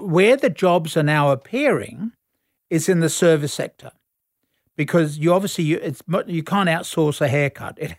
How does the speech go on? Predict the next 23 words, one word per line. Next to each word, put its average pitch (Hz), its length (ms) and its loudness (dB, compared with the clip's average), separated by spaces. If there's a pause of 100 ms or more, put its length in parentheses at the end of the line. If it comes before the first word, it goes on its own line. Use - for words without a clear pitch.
is, - 220 -20 (260)
you've 170 120 0
got 214 120 4
to 175 80 2
turn 175 280 2
up 160 120 0
in 175 80 -4
the 143 80 0
barber's 143 560 0 (100)
shop - 340 -4
to 151 100 -2
have 147 160 0
the 147 80 -2
hair 139 240 -2
done, 123 260 -2
right? 135 220 -8 (500)
But - 300 0 (360)
those 226 280 2
good, 214 360 2
well-paying 190 800 2
jobs - 460 -4 (100)
are 160 100 0
disappearing. 151 800 -4